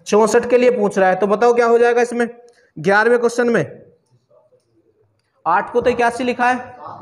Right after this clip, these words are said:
हाँ, देखो आठ क्या है? दो का cube है, दो का। और ये क्या है? नौ का वर्ग है,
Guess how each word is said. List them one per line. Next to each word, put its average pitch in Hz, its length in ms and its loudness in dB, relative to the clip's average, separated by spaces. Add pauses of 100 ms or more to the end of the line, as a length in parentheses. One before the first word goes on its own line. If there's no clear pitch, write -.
(440)
हाँ, - 540 -2 (680)
देखो 220 200 4 (560)
आठ 226 280 2
क्या 240 200 0
है? 247 240 2 (840)
दो 185 220 0
का 208 140 -2
cube 185 320 -4
है, 120 80 -6 (600)
दो 185 220 0
का। 214 200 2 (1400)
और 214 120 2
ये 247 140 4
क्या 247 180 2
है? 254 240 4 (960)
नौ 180 200 2
का 247 140 2
वर्ग 240 280 2
है, 247 180 2